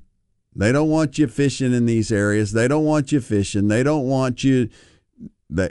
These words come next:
they're trying to get that, and, and now, and they're going after your hunting. So they don't want you to have firearms. They don't want you to hunt.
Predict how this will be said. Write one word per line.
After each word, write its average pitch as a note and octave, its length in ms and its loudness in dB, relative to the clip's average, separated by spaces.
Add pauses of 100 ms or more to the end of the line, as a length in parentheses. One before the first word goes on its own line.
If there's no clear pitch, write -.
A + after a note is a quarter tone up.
they're B2 480 2 (300)
trying C#3 260 0
to C3+ 80 0
get C3+ 180 0
that, C#3 340 -2
and, A#2+ 220 -10 (100)
and B2 200 4
now, B2+ 240 0
and A#2+ 160 0
they're B2 100 2
going B2+ 240 0
after D3 300 -2
your E3 160 2
hunting. C3+ 560 0 (760)
So C3 400 2
they B2+ 140 0
don't C3 180 2
want B2+ 220 -2
you B2 80 2
to A2+ 80 2
have A2 220 0
firearms. C#3+ 760 0
They A2 140 0
don't A2 180 2
want G#2+ 240 -2
you G2+ 60 0
to G2 120 -2
hunt. C#3 500 0